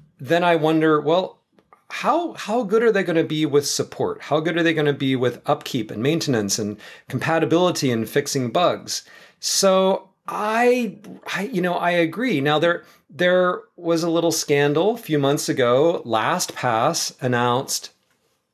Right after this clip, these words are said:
that, uh, their, their free tier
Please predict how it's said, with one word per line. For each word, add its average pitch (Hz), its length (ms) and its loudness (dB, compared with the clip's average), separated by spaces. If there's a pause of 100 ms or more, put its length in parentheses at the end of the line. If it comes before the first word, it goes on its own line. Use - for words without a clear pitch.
(460)
that, 127 400 -2 (680)
uh, 113 440 -2 (220)
their, 143 440 2
their 147 200 2
free 202 380 0
tier 117 600 0